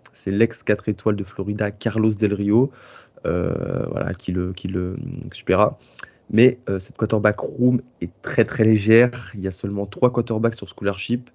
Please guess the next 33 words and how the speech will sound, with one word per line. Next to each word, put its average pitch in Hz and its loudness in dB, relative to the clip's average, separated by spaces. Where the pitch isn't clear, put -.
Il 98 -4
ne 98 -2
faudra 98 -6
surtout - -6
pas - -2
qu'il - -12
y 90 -4
ait - -10
de 110 2
blessés. 95 -2
En 117 4
revanche, 139 4
euh, 104 2
Schrader 107 0
aura 101 -2
une 92 -4
très, - 0
très 131 0
belle 113 2
cible. 127 -2
C'est 92 -6
le 98 0
receveur 101 -4
Oronde 117 2
Gadsden 110 2
qui - -8
va 95 2
passer 98 -2
tight 110 4
end, 127 6
Elio, 110 4
hein, 120 0
euh, 90 -4